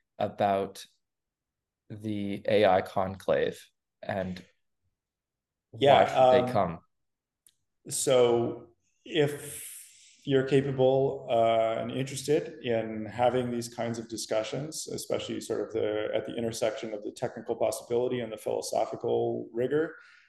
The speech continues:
Speaker 2: um, we'd be very interested in having you there. You should apply. It's a very simple process. Just send in your application, give us a few logistical details. In particular, something you should know, you don't have to come for the whole month.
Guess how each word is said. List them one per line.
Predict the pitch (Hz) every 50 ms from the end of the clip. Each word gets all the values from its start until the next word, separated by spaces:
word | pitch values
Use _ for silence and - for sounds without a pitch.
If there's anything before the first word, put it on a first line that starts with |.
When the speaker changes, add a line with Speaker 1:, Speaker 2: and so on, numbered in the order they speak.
| _ _ _ _ -
Speaker 2:
um, | 113 110 107 107 104 110 113 113
we'd | 113 117 117 113 110
be | 110 107
very | 101 101 101 113 117 117 117 117 117 120
interested | 117 117 123 120 - 127 120 113
in | 107 104
having | 110 110 107 110 107
you | 101 101 101
there. | 110 110 123 135 139 143 143 139 - - _ _ _
You | 113 107 -
should | - 110 98
apply. | 98 101 107 117 117 127 127 139 139 139 135 -
It's | - 120 120 107 98 -
a | 107
very | 113 107 104
simple | - - 127 117 - 123
process. | - 123 120 117 110 - 120 117 113 -
Just | - - -
send | - 110 110
in | 107 107
your | 107 107
application, | 107 107 - - - 117 117 117 113 113 107
give | 110 107
us | 107 107 -
a | -
few | - 110 107 107 104 107
logistical | 110 107 117 113 - - 120 110 98
details. | 123 113 113 123 117 117 117 110 113 - - - - - - - _ _ _ -
In | - 139 131
particular, | 131 127 - 143 139 139 147 135 127 123
something | - 139 127 127 123
you | 117
should | 113 - 123 101 95
know, | 120 123 127 127 123 123 123 123 127 -
you | 117 113
don't | 117 113 117
have | 117 -
to | - 120
come | - 113 110 113
for | 113 104
the | 101
whole | 98 110 113 101 104
month. | 110 113 113 113 -